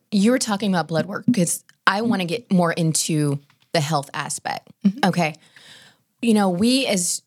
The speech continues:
Speaker 1: people, I'm not gonna even say women or men, we're all, especially, like, we see a lot of things on T V, especially, like, the latest trend. I know that intermittent fasting is in, the keto diet, like, it's,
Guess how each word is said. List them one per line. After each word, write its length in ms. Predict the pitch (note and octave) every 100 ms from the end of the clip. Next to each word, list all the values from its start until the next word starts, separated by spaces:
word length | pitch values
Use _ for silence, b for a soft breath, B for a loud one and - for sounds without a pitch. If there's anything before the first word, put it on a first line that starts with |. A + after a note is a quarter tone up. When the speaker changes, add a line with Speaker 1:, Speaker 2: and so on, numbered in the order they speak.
| -
Speaker 1:
people, 400 | - C4 E3+ D3+
I'm 120 | F3
not 160 | E3+
gonna 120 | F#3 F3
even 100 | E3+
say 140 | E3
women 240 | F3 F3
or 60 | E3
men, 360 | D#3 D3 - F3 _ _ _
we're 200 | G#3+ G#3
all, 220 | E3 F#3+ -
especially, 400 | G3+ - A#3+ C4
like, 200 | F3 - _ _ _
we 160 | F#3+ A3+
see 160 | A#3 A#3
a 60 |
lot 120 | F#3+
of 60 | F3+
things 220 | F#3 E3
on 100 | D#3+
T 300 | E3 - F#3
V, 160 | E3+ D#3
especially, 500 | - G#3 G3 A#3 G3+
like, 240 | E3+ E3 b b b
the 100 | -
latest 380 | F#3+ F#3+ F3+ -
trend. 560 | - - F3 D3+ C#3+ C#3+
I 140 | - F3+
know 260 | F3+ F3
that 260 | E3+ D#3 - _ b b b b -
intermittent 640 | F#3+ - E3+ D#3 D#3 -
fasting 500 | G#3 G#3+ G3+ B3+ A#3+
is 120 | G#3+ G3+
in, 640 | G3 F#3 F#3 F3+ E3+ - - -
the 80 |
keto 460 | - - B3 A#3 G#3
diet, 520 | G3 E3 F3 F3 E3 _ b b b -
like, 220 | F3+ -
it's, 280 | G#3+ - -